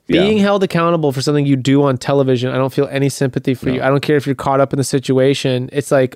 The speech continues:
Speaker 1: "Oh, surprise, surprise, you were filmed and recorded
Speaker 2: And the
Speaker 1: saying and
Speaker 2: point of
Speaker 1: doing
Speaker 2: the sh-,
Speaker 1: dumb
Speaker 2: you're
Speaker 1: stuff.
Speaker 2: absolutely right.
Speaker 1: And you knew that you were gonna do it." It's like, yeah, okay, there's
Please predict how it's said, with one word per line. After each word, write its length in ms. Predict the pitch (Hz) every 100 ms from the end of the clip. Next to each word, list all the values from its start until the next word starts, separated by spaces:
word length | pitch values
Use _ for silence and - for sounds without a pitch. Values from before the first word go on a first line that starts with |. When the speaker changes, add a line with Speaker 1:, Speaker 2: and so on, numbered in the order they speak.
| -
Speaker 1:
"Oh, 220 | 175 185
surprise, 420 | 160 143 156 160
surprise, 440 | 160 147 165 175 135
you 80 | 135
were 80 |
filmed 640 | 131 - 165 165 156 139 - _ _ _
and 100 | 139
recorded 520 | 139 - - 170 156 143
Speaker 2:
And 100 | 127
the 100 | 156
Speaker 1:
saying 120 | 151 147
and 60 |
Speaker 2:
point 140 | 139 196
of 40 |
Speaker 1:
doing 100 | 156
Speaker 2:
the 40 | 139
sh-, 100 | -
Speaker 1:
dumb 180 | 143 143
Speaker 2:
you're 40 |
Speaker 1:
stuff. 380 | 131 - 175 151
Speaker 2:
absolutely 380 | 156 156 156 156
right. 120 | 180 160
Speaker 1:
And 80 |
you 80 | 156
knew 200 | 147 156
that 80 | 165
you 160 | 165 160
were 80 |
gonna 200 | 151 151
do 220 | 139 156 165
it." 180 | 139
It's 100 | 156 196
like, 180 | 156
yeah, 300 | 175 180 135
okay, 260 | 147 147 139
there's 340 | 131 135 -